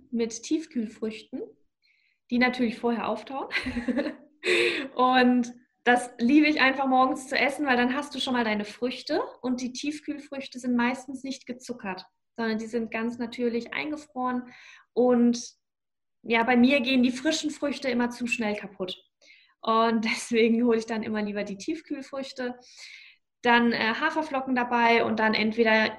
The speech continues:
wie man's mag, mit Quark, Joghurt, Milch. Und dann hast du schon mal eine richtig gute Basis für den Tag, weil Haferflocken sind Kohlenhydrate, äh, Joghurt, Quark ist Eiweiß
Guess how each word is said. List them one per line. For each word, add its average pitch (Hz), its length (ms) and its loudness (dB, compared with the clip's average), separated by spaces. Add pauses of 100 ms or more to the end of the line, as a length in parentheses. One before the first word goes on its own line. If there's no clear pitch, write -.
(100)
wie 233 160 0
man's 240 280 6
mag, 220 280 4
mit 220 160 -2
Quark, 240 480 4
Joghurt, 233 440 4
Milch. 339 460 0 (300)
Und 240 100 4
dann 240 160 8
hast 254 160 2
du 254 40 -4
schon 254 160 2
mal 233 120 6
eine 233 80 4
richtig 254 400 -2
gute 233 280 0
Basis 214 480 -2
für 220 120 -4
den 208 160 -2
Tag, 254 400 -2
weil 208 300 0 (240)
Haferflocken 247 540 0
sind 208 180 -2
Kohlenhydrate, 247 1000 0 (720)
äh, 220 340 6
Joghurt, 240 440 2
Quark 220 540 -2
ist - 180 -12
Eiweiß 254 680 0